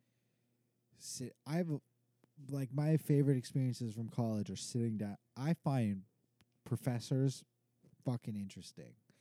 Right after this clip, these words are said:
'cause nobody talks to them. And if you ever wanna have an interesting conversation,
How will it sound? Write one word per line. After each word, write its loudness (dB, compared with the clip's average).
'cause -2
nobody 0
talks -4
to -10
them. -14
And 2
if 0
you 6
ever 2
wanna 4
have -4
an 0
interesting -6
conversation, -10